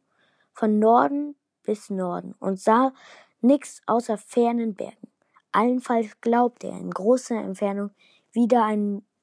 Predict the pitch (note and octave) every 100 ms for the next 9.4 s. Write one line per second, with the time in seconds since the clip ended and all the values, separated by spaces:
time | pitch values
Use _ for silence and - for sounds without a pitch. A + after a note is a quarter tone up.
0 | _ - G#3 A3+ - G#3 G3 - G#3 F#3+
1 | F#3 F3+ B3 B3 A3+ G3+ A3 F#3 - -
2 | - - _ _ _ - _ - A#3 C4
3 | C4 A#3+ - A3 G3+ - - _ _ _
4 | - G3+ G3+ G3 A#3 B3+ A#3+ G3+ F#3+ F#3
5 | F3 F3+ F#3+ G3 G#3 F#3+ - G#3 - F3+
6 | F3 E3+ E3+ E3+ E3 F3 - - _ -
7 | - _ _ _ - - - - - -
8 | - B3 D4+ D4 C#4 C4+ A#3+ A3+ G#3 B3
9 | A#3 A#3+ - B3